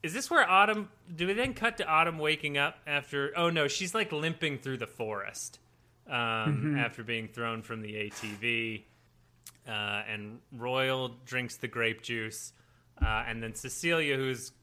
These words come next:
Speaker 1: still having a, you know, a crisis of faith and guilt, um, she can't do it.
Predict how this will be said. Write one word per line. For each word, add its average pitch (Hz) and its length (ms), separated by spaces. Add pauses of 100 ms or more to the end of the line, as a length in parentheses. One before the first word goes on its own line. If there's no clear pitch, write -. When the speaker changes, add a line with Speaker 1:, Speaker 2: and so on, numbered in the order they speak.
(160)
Speaker 1:
still 156 360
having 123 400
a, 107 400 (680)
you 117 120
know, 101 280 (240)
a 98 640 (160)
crisis 113 560
of 104 200 (200)
faith 113 600
and 104 380
guilt, 107 460 (640)
um, 101 600
she - 180
can't 110 400
do 101 200
it. 95 160